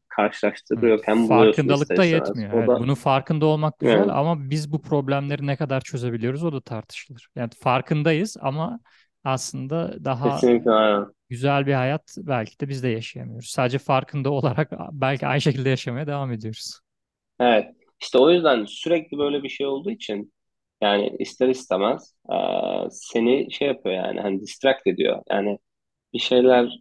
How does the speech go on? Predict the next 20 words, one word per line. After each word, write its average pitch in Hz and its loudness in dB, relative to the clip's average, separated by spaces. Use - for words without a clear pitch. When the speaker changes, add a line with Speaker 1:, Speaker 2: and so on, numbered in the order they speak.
Speaker 1:
yani 101 -6
telefonunda 107 0
işte - -6
ne 110 0
bileyim 101 2
birinden 110 0
duyuyorsun, 90 -4
konuşuyorsun - -8
işte - -8
ya 104 0
da 104 0
yani 123 4
ne 170 4
bileyim 113 4
böyle 135 4
o 131 0
yüzden 139 -2
kendini 135 -2
kötü - -10
hissediyorsun. 113 -4